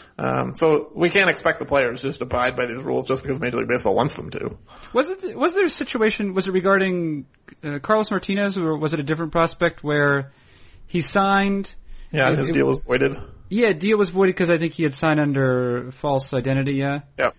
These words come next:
Speaker 1: Mm-hmm.
Speaker 2: And then he signed, it, he, was he, he was actually in the Red Sox system for a year.
Speaker 1: I believe so, yeah. And his deal got voided and he became a free agent and he got, like, two million dollars from the Cardinals,
Speaker 2: <laughs>
Speaker 1: uh, after he became, like, a better prospect than he was before he signed.
Speaker 2: Yeah.
Speaker 1: Uh, so again, the, yeah, he,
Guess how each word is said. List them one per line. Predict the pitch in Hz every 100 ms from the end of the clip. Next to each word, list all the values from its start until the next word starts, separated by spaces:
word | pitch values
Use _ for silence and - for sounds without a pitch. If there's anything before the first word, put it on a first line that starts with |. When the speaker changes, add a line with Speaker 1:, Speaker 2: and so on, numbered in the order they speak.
| _
Speaker 1:
Mm-hmm. | 139 143 131 147
Speaker 2:
And | 156
then | 160
he | 165
signed, | - 160 156 147 - -
it, | 165
he, | 185 185
was | 180 170 175 190
he, | 196
he | 165
was | 175 185
actually | 226 - 160 -
in | 190 160
the |
Red | 147 233
Sox | - 123 -
system | 131 123
for | - 127
a |
year. | 139 170 120 - _ -
Speaker 1:
I |
believe | 139 147 160 156
so, | 170 139
yeah. | 135 139
And | 131
his | 131
deal | - 143
got | 135 117
voided | 135 135 135
and | 127
he | 131
became | 135 135
a | 123
free | 131
agent | 117 135 -
and | 131
he |
got, | 131 101
like, | 123 -
two | - 147 147
million | 147 151
dollars | 151 147 151
from | - 156
the | 139
Cardinals, | 147 151 185 196 -
Speaker 2:
<laughs> | 196 - 226 - 320 147
Speaker 1:
uh, |
after | 135 135 131 123 135 135
he | 139 147
became, | 139 143 139
like, | 143
a | 143
better | 143 139 151
prospect | 147 143 143 175 -
than | 156
he | 156
was | 156 156 147
before | 139 147 165
he | 175
signed. | 190 190 196 196 190
Speaker 2:
Yeah. | 160 131
Speaker 1:
Uh, | 131 131 131
so | - 147 139
again, | 147 190 131
the, | 135 131
yeah, | 151 123
he, | 135 131 127